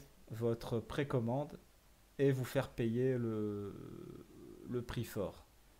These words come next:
Une fois, j'ai attendu comme ça un objet, euh, cinq mois, si pas six mois.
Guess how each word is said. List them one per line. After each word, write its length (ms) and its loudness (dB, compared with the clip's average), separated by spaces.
Une 140 2
fois, 220 4
j'ai 100 4
attendu 500 0
comme 240 -2
ça 220 0
un 140 0
objet, 460 -2
euh, 960 -6
cinq 400 0
mois, 260 0
si 160 -2
pas 180 4
six 240 0
mois. 340 0